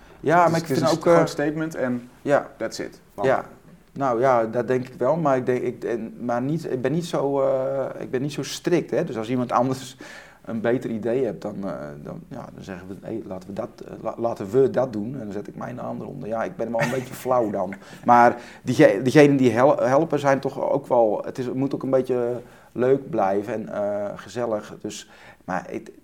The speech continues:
Speaker 1: het heeft echt geen zin om, eh, om dan iedereen credits daarvoor te geven.
Speaker 2: Nee, tuurlijk, nee, maar
Speaker 1: Of,
Speaker 2: dat
Speaker 1: eh,
Speaker 2: verwacht
Speaker 1: ja,
Speaker 2: ik
Speaker 1: ik doe,
Speaker 2: niet.
Speaker 1: ik, ik, ik ben daarmee bezig, het is mijn ding. Eh, ik vind dat niet zo heel probleem als iemand anders het dan bedenkt. Of, ik vraag het dan ook netjes. Of de,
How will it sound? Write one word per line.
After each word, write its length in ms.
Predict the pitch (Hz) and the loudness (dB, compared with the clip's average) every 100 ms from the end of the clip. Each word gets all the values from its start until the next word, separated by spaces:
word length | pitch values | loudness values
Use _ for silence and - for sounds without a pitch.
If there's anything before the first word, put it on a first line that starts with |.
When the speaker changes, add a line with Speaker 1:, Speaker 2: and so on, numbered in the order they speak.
| - _ | -20 _
Speaker 1:
het 160 | 110 | -10
heeft 220 | 117 117 - | -6 -6 -6
echt 180 | 139 | -8
geen 200 | - 135 | -6 -8
zin 240 | 127 131 127 | -4 -6 -6
om, 240 | 120 117 | -6 -6
eh, 200 | 117 117 113 - - _ - _ - | -4 -6 -8 -14 -20 _ -20 _ -10
om 200 | 113 117 | -8 -4
dan 180 | 104 | -4
iedereen 360 | 107 127 113 107 | -2 -2 -2 -2
credits 400 | 107 135 127 - | -2 -2 -2 -10
daarvoor 300 | 110 85 95 | -12 -10 -14
te 100 | - | -12
geven. 200 | - 80 | -8 -6
Speaker 2:
Nee, 120 | 76 | -6
tuurlijk, 180 | - - | -8 -10
nee, 80 | 87 | -10
maar 140 | 87 101 | -8 -6
Speaker 1:
Of, 60 | |
Speaker 2:
dat 100 | 110 | -6
Speaker 1:
eh, 60 | - - | -8 -12
Speaker 2:
verwacht 240 | 95 90 | -10 0
Speaker 1:
ja, 160 | 113 110 | 2 2
Speaker 2:
ik 60 | |
Speaker 1:
ik 120 | 123 | 2
doe, 120 | 131 117 | 0 0
Speaker 2:
niet. 160 | 127 | -2
Speaker 1:
ik, 80 | 127 | -2
ik, 140 | 123 113 | -4 -2
ik 180 | - 117 | -6 -4
ben 120 | 120 | -2
daarmee 280 | 107 104 104 | -2 -6 -6
bezig, 260 | 104 104 113 | -2 0 0
het 120 | 110 | -4
is 80 | 104 | -8
mijn 280 | 113 113 | -6 -6
ding. 300 | 101 107 139 | -2 -2 -2
Eh, 140 | 127 107 98 - _ - - | -4 -6 -10 -16 _ -20 -20
ik 140 | - | -20
vind 140 | - 127 | -8 -4
dat 80 | 120 | -4
niet 120 | 143 | -4
zo 200 | 139 127 | -6 -4
heel 140 | 127 | -4
probleem 460 | 135 123 117 120 120 | -4 -6 -2 -2 -2
als 120 | 107 | -6
iemand 200 | 113 110 | -10 -10
anders 260 | 110 113 - | -10 -12 -14
het 80 | |
dan 160 | - - | -10 -10
bedenkt. 400 | - 92 95 - - | -8 -8 -8 -8 -12
Of, 320 | - - - | -16 -20 -20
ik 120 | - | -18
vraag 260 | - 73 - | -8 -6 -6
het 100 | - | -14
dan 120 | 165 | -14
ook 80 | - | -14
netjes. 420 | - - - - | -16 -16 -16 -20
Of 100 | - | -20
de, 100 | - | -20